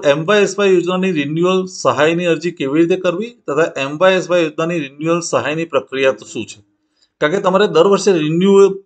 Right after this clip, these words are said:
અ, એને રિન્યુ કરાવવું પડશે. જેમ આપણું મોબાઈલ રી-, ચાર્જિંગ છે એને રિચાર્જ કરાવવું પડે,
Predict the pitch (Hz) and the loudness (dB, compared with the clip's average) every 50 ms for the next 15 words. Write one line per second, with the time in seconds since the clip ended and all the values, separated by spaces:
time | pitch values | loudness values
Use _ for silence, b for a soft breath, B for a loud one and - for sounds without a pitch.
0 | _ _ _ - - 76 80 82 85 90 87 - - _ _ _ _ _ - 131 | _ _ _ -12 -10 -8 -6 -4 -4 -4 -4 -6 -8 _ _ _ _ _ -6 -4
1 | 147 170 170 - - 120 107 120 151 170 180 196 202 196 202 139 117 113 117 113 | -2 -2 -2 -4 -6 -8 -6 -4 -2 0 0 0 0 2 2 2 4 2 2 0
2 | - - 101 - - - - _ _ _ _ _ - 120 131 139 139 127 - 151 | 0 -2 -4 -4 -4 -12 -20 _ _ _ _ _ -4 -4 -2 0 -2 -4 -2 -4
3 | 151 147 - - - 110 110 117 117 135 143 151 147 147 - _ _ _ _ _ | -6 -6 -8 -12 -10 -6 -4 0 2 4 4 4 2 -4 -8 _ _ _ _ _
4 | _ _ _ - 117 117 120 117 117 - - - 113 113 117 131 151 170 175 165 | _ _ _ -10 -6 -6 -4 -6 -6 -8 -4 0 2 2 2 0 0 -4 -4 -2
5 | - 170 135 131 139 127 120 120 - 160 160 165 160 - - 147 147 151 151 147 | 0 0 0 0 0 -4 -6 -4 0 2 2 2 0 0 2 4 4 4 2 2
6 | 127 113 110 127 147 | 2 2 2 2 -2